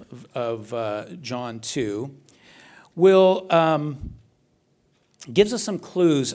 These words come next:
about the original audience. The phrase, "the elect lady and her children," in the introduction of who the letter is written to, most commentators think John was using this term as a metaphor for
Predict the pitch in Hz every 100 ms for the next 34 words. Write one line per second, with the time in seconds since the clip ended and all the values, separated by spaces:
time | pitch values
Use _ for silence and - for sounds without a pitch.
0 | - 113 117 110 113 113 117 131 120 123
1 | 117 117 - _ - 120 113 107 90 -
2 | - - 127 - 190 202 202 180 - -
3 | - - - 147 135 131 151 175 - -
4 | 135 147 156 147 143 120 127 120 123 -
5 | 175 170 156 120 113 117 123 123 135 139
6 | 135 127 135 - 113 113 - _ - -
7 | 185 165 156 139 139 139 131 127 123 131
8 | - 117 113 - 131 104 - - - -
9 | 160 247 - - 190 190 180 165 160 156
10 | - 160 156 113 143 151 143 120 117 147
11 | 147 139 120 - 143 139 139 127 123 123
12 | 139 143 143 127 113 98 - 131 113